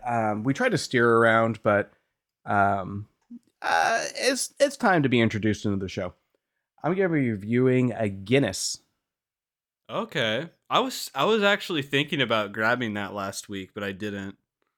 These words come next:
Speaker 1: Yeah. We like to do kind of, uh, not known beers, but you know what? Guinness was eventually gonna sneak onto our show at some point.
Speaker 2: Sneaky.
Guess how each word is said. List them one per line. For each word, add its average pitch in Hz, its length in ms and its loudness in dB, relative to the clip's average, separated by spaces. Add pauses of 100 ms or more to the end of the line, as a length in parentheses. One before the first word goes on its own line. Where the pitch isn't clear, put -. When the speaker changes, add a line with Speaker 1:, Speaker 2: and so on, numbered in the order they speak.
(140)
Speaker 1:
Yeah. - 200 -10 (320)
We 190 120 2
like 220 160 4
to 240 60 -2
do 165 200 4
kind 147 200 2
of, 113 320 4 (840)
uh, 101 360 -2 (140)
not 123 320 2
known 120 400 2
beers, 135 400 0
but 101 320 -4 (420)
you 127 100 -6
know 131 80 0
what? 127 220 -2 (680)
Guinness 208 280 2
was 131 340 2
eventually 113 460 4
gonna 110 160 2
sneak 110 300 -2
onto 101 200 2
our 98 160 0
show 104 320 2
at 101 120 -4
some 101 220 -4
point. 107 320 -6 (760)
Speaker 2:
Sneaky. 107 520 -12